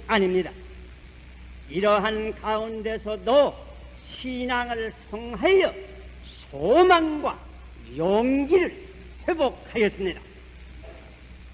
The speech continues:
"내 영혼아, 내가 어찌하여 낭망하며 내 속에서 불안하여 하는고?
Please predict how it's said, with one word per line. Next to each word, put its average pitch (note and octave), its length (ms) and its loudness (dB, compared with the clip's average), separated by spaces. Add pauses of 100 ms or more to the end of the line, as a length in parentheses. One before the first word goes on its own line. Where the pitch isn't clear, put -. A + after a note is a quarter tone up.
(120)
"내 F#3+ 400 2
영혼아, F#3+ 680 2 (640)
내가 F#3+ 580 -2 (100)
어찌하여 C#4+ 1200 4 (180)
낭망하며 D#4 1040 4 (960)
내 G#3+ 400 2 (220)
속에서 G#3+ 720 2 (440)
불안하여 G#3 880 2 (760)
하는고? F3 560 2